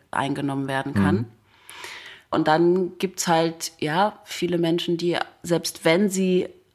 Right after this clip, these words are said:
Speaker 1: an Nahrung oder Zugang zu Nahrung kommen, dass das halt nicht ausreicht, um sich wirklich nachhaltig zu ernähren, so dass ein Kind vor allen Dingen, was ja so viel Nährstoff und alles braucht, um sich komplett auszubilden oder alles in sich auszubilden, dadurch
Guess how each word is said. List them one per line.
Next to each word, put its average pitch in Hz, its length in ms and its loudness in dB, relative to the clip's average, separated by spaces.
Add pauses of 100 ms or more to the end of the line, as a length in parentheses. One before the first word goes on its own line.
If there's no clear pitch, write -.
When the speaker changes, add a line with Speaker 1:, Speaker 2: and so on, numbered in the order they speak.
(240)
Speaker 1:
an 175 220 2
Nahrung 170 440 4
oder 160 180 -4
Zugang 175 360 0
zu - 140 -8
Nahrung 156 360 0
kommen, 175 440 -2
dass 160 180 -8
das 156 200 -6
halt 156 200 -4
nicht 156 220 -4
ausreicht, 147 720 -6 (600)
um 165 180 2
sich 156 220 -6
wirklich 170 720 0
nachhaltig 156 680 -2
zu - 140 -6
ernähren, 151 680 -2
so 156 200 -2
dass 156 400 -4
ein 147 360 -4
Kind 233 400 0
vor - 220 -2
allen 151 220 0
Dingen, 156 240 0
was 156 180 -2
ja 160 120 -2
so 165 180 0
viel 170 320 0
Nährstoff 165 640 0
und 156 160 -2
alles 151 220 -4
braucht, - 480 2
um 160 140 2
sich 156 280 -6 (480)
komplett 160 400 0
auszubilden 165 920 2
oder 143 260 -2
alles 165 200 0
in 160 120 0
sich 151 200 -6
auszubilden, 151 540 -2
dadurch 147 380 -4